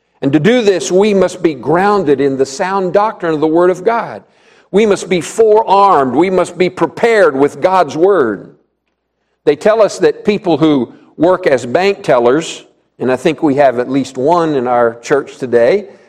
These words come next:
uh, that people who work as bank tellers recognize fake currency by studying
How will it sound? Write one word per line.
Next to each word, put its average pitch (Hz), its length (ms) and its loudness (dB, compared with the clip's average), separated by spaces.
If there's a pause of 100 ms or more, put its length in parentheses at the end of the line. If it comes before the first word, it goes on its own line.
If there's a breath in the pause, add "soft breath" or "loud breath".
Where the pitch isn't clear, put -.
(100 loud breath)
uh, 147 420 0 (140 loud breath)
that 175 180 -2
people 233 280 0
who 202 100 2
work 196 300 2
as 151 120 -2
bank 202 360 -2
tellers 147 340 2
recognize 170 680 0
fake 247 500 -4
currency 170 600 0
by 151 300 -2
studying 185 760 -2